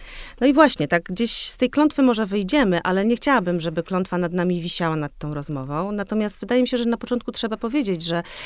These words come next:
jesteś też osobą, która, mm, założyła czy współzakładała stowarzyszenia Zdjąć Kląt-, Stowarzyszenie Zdjąć Klątwę, a to się zaczęło od waszego syna, twojego i, i Tomka syna,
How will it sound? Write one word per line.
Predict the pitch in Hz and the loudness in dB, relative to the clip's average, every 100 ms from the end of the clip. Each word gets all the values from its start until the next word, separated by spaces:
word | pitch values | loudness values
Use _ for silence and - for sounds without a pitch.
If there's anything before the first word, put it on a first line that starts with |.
| - | -12
jesteś | 226 302 - | -4 -2 -2
też | 247 | -2
osobą, | 226 214 220 247 | -2 -2 0 0
która, | 226 214 202 196 190 190 185 | 2 2 4 4 4 2 -2
mm, | - 180 175 175 175 175 175 170 | -2 -2 0 0 0 0 0 0
założyła | 196 190 185 180 180 175 170 180 | 0 2 0 0 0 2 2 0
czy | 175 | -6
współzakładała | - 196 190 170 180 165 160 151 143 139 151 165 | -6 -4 -2 -2 -2 -2 -2 -2 -2 -2 -2 -4
stowarzyszenia | - 175 170 165 180 180 160 | -6 -6 -6 -4 -2 -2 -2
Zdjąć | 180 170 - | -2 -4 -2
Kląt-, | 165 147 147 | -6 -6 -8
Stowarzyszenie | - 185 170 - 180 | -10 -6 -6 -4 -4
Zdjąć | 170 180 170 | -4 -6 -6
Klątwę, | - 156 143 - 143 196 262 - - - - - | -6 -6 -6 -8 -8 -8 -10 -16 -20 -20 -20 -12
a | - | -8
to | 196 | -6
się | 220 | -2
zaczęło | 214 202 185 190 196 | -4 -4 -2 0 0
od | - 175 - - - - - - | 0 -4 -4 -16 -18 -20 -14 -10
waszego | 185 165 190 | -8 -6 -4
syna, | 262 185 139 - - - - | 0 2 0 -6 -20 -20 -20
twojego | - 170 165 156 165 165 - | -6 0 0 0 0 0 -4
i, | 170 160 170 | -8 -8 -8
i | |
Tomka | - 170 156 | -4 -4 -4
syna, | 151 143 139 139 | -8 -8 -6 -6